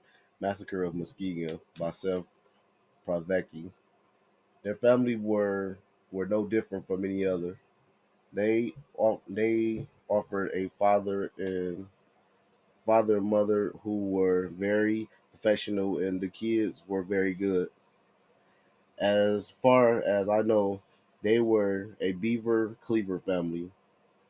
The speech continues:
Stephen Pravecki, fifty, taught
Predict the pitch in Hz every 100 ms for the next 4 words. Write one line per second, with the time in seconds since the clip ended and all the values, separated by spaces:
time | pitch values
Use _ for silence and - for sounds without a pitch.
0 | _ - - 120 123 113 107 - 104 101
1 | 101 - 95 92 - 104 - 95 98 _
2 | _ - _ _ _ _ _ _ - 107
3 | 104